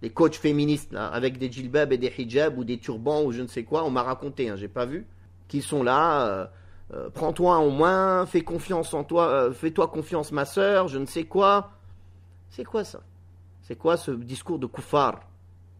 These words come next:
de kafir, discours contradictoire au Coran, discours contradictoire à ce que l'islam nous a enseigné ? Tout ça sous prétexte que parce que dans sa vie de couple, une femme a eu quelques problèmes,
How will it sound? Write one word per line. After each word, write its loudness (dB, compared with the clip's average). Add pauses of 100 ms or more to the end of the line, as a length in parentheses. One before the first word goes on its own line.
(180)
de -6
kafir, 8 (540)
discours -2
contradictoire 2
au 2
Coran, 2 (760)
discours 0
contradictoire 4
à 4
ce -6
que -4
l'islam 0
nous 0
a 4
enseigné ? 0 (100)
Tout -2
ça 6
sous -4
prétexte 2
que 2
parce 0
que -2
dans 4
sa 2
vie -6
de -14
couple, -6
une -4
femme 2
a 4
eu 2
quelques -2
problèmes, 2